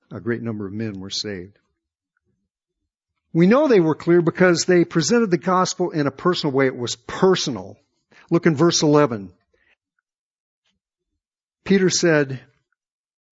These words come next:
"You, the builders, you,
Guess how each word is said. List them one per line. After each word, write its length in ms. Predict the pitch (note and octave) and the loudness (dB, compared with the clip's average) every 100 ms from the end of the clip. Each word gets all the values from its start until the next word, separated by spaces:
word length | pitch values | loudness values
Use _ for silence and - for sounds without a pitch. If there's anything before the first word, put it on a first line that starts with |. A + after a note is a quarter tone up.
| _ _ _ - | _ _ _ -14
"You, 720 | B2+ D#3 A#3+ B3+ D3+ G2+ - _ _ _ _ _ _ | -2 2 4 4 2 0 -10 _ _ _ _ _ _
the 140 | B2+ C3+ | -2 2
builders, 800 | E3+ A3 G#3+ A#2 F#2 - - - _ _ _ _ _ _ _ _ _ _ _ _ _ - | 4 4 2 -2 -8 -10 -10 -12 _ _ _ _ _ _ _ _ _ _ _ _ _ -12
you, 720 | B2 F#3 C4+ B3 D#3+ G2+ | 0 2 4 4 4 0